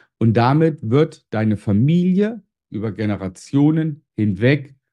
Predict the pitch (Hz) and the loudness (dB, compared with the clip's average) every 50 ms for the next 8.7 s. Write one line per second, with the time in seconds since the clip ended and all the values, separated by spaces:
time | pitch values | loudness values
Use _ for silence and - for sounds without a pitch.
0 | _ _ _ _ _ - 147 - 131 120 113 120 107 - - 110 - - - 104 | _ _ _ _ _ -6 -4 -4 -2 -2 -2 -4 -4 -6 -8 -12 -12 -10 -10 -8
1 | 101 98 98 107 110 - _ _ _ - - 123 - 151 143 127 117 113 113 113 | -6 -6 -6 -8 -8 -12 _ _ _ -8 -6 -4 -2 -2 -2 0 0 0 -2 -2
2 | 110 123 113 107 - _ _ _ - 85 87 101 92 85 85 82 76 78 - _ | -2 -2 -4 -6 -8 _ _ _ -12 -6 -4 -2 -2 -2 -2 -4 -6 -8 -14 _
3 | _ _ _ - 104 98 98 147 175 190 185 196 196 185 - - 143 123 - - | _ _ _ -12 -8 -4 -2 -2 -2 -2 -2 -4 -6 -6 -4 -4 -4 -4 -4 -6
4 | - _ - - - - 175 180 190 196 165 143 123 - - 147 160 - - 160 | -14 _ -20 -4 2 4 6 6 6 6 6 4 2 0 -2 -6 -6 -6 -4 -4
5 | 135 120 - - 139 135 147 156 143 160 170 170 170 170 - _ _ _ _ _ | -4 -4 -4 -2 -2 0 0 0 0 0 0 0 -2 -4 -10 _ _ _ _ _
6 | _ _ - 117 113 - 110 117 131 143 151 165 160 165 160 151 - _ _ _ | _ _ -6 -4 -2 0 0 2 2 2 2 2 2 0 0 -2 -6 _ _ _
7 | - - 127 120 104 120 143 165 175 180 160 135 113 110 113 123 139 151 156 147 | -6 -2 -2 0 4 6 6 8 8 6 6 4 2 2 2 2 2 2 0 0
8 | 135 120 113 98 98 110 113 117 127 131 135 127 127 - | -2 -2 -4 -6 -4 -4 -2 0 0 0 -2 -4 -8 -16